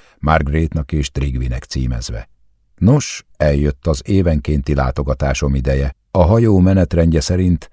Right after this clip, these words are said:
június huszonnegyedikén érkezem önökhöz. Még több könyvvel, mint tavaly,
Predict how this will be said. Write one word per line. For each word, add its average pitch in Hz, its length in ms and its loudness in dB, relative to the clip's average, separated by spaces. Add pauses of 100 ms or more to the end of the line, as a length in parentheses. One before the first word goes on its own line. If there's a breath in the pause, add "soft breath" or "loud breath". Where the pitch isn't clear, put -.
(140)
június 98 560 2
huszonnegyedikén 71 920 0
érkezem 69 520 -2
önökhöz. 64 540 -4 (480)
Még 87 280 2
több 76 280 -2
könyvvel, 76 400 2
mint 71 240 2
tavaly, 64 460 -2